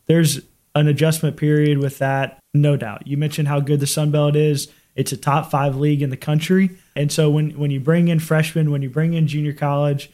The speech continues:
and you bring him all of a sudden to this type of level,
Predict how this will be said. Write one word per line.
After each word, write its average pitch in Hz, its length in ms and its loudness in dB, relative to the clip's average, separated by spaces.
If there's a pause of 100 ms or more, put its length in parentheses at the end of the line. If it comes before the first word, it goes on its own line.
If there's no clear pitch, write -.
(300)
and 139 120 0
you 127 60 -2
bring 151 260 0
him 143 360 -2 (140)
all 143 180 2
of 135 80 0
a 139 40 0
sudden 139 340 -2
to - 140 -6
this 143 280 0
type 143 260 -2
of 117 160 -12
level, 139 440 0